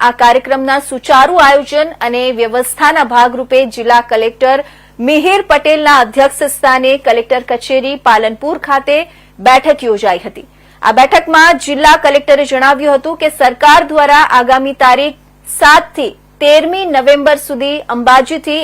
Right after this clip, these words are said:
એકતાનગર ખાતે અને ઉમરગામથી એકતાનગર સુધી જનજાતીય ગૌરવ રથ યાત્રાનું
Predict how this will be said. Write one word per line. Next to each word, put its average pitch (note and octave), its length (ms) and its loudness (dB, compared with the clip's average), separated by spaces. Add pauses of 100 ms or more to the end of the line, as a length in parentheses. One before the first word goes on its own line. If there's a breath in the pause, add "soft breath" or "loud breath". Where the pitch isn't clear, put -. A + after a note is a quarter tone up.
એકતાનગર C4 500 -2 (120)
ખાતે C4 260 0 (220)
અને A#3 180 -6
ઉમરગામથી C#4 720 -2 (340 soft breath)
એકતાનગર D#4+ 720 2
સુધી D4 400 -4
જનજાતીય B3+ 800 2
ગૌરવ A#3+ 400 0
રથ A#3+ 220 -2
યાત્રાનું B3 520 -4